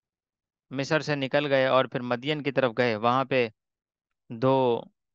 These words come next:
लड़कियों को देखा कि वो कुएं के पास खड़ी हैं, और ये सारा वाक़या, फिर पानी निकालने के लिए उनको इजाज़त नहीं मिल रही थी। मूसा अलैहिस्सलाम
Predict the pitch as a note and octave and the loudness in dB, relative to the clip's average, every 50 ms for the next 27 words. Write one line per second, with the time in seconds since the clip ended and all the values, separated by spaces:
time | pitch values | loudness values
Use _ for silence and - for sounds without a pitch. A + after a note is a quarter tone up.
0 | _ _ _ _ _ - C3+ B2+ C3 C3 A#2 - C#3+ D3 D3 C3+ C#3 B2+ B2 B2 | _ _ _ _ _ -8 -4 -4 -2 -4 -4 -4 -4 -4 -2 -2 -2 0 2 0
1 | A#2+ - C3 B2 A#2 B2+ B2 A#2+ B2 A#2 - C3+ C3 C3 B2 - B2+ - B2+ B2+ | 0 0 -2 -2 -2 -2 -2 -2 -4 -4 -4 -4 -2 -2 -2 -2 0 0 0 0
2 | B2 - A#2+ A#2+ C3+ C3 B2 A2+ A2 - _ _ _ _ _ _ _ _ _ _ | 0 0 -2 0 0 0 -2 -2 -4 -6 _ _ _ _ _ _ _ _ _ _
3 | _ _ _ _ _ - - B2+ B2+ C3 C#3+ C3 C#3 D3 C#3+ D3+ C#3+ B2+ B2 B2 | _ _ _ _ _ -4 0 0 2 2 0 0 2 2 4 4 6 6 4 4
4 | - - C#3 C3+ C3 B2 - _ - C#3 C3 C3+ C3 C3+ _ - - B2 B2 C3+ | 2 0 0 0 0 0 -2 _ -4 -2 -2 -2 -4 -8 _ -2 0 0 0 0
5 | C#3 C3 B2+ A#2+ A#2+ B2 B2 C3 C3 C3 B2 C3 B2+ B2+ B2+ B2 A2+ - B2 A#2 | -2 -4 -4 -2 -2 -2 -2 -2 -4 -4 -4 -4 -4 -4 -4 -4 -2 -2 0 2
6 | A2 A#2+ B2 A#2+ C3+ B2+ B2 C3 C3+ C3 B2+ B2 B2 B2 B2+ A#2+ - A#2+ A2+ A2 | 2 2 2 2 0 -2 -2 -4 -2 -2 -2 -2 -2 -2 -4 -4 -4 -4 -4 -4
7 | A#2 B2+ B2 - B2+ A#2+ A#2+ - - B2 A#2+ A#2 A2 | -4 -4 -2 0 0 0 0 0 0 0 0 0 -2